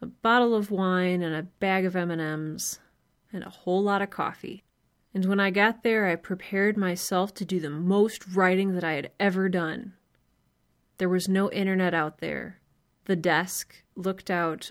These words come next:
over just the woods. I was like, "Oh man, this is gonna be perfect." So when I arrived, I was tired from my journey. It was maybe about four P M. So I decided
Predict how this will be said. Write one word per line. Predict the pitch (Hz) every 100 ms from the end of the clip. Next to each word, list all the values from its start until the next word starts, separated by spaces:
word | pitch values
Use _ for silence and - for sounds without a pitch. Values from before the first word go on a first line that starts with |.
| -
over | 180 175 180 170 170 165 160 180 _
just | - 165 - - _ -
the | 180
woods. | 165 170 247 185 - - - _ _ _ _ _ 214
I |
was | 185 180
like, | 170 -
"Oh | 220 208
man, | 190 175 160
this | 180
is | 170
gonna | 175
be | 147 -
perfect." | - 185 175 - - - _ _ _ _ _ _ _ _ _ _ -
So | - 220
when | 220
I | 220
arrived, | 220 330 214 165 185 -
I | 180 180
was | 170
tired | - 202 175 170
from | - 175
my | 160
journey. | 151 151 151 170 226
It | - -
was | 175 180
maybe | 165 160 165 160
about | - 170 147 -
four | - - 180 160 151
P | - 190 165
M. | 156 185 285 _ _ _ _ -
So | - 214 196 190
I | 185
decided | 180 - - 175 170 170 175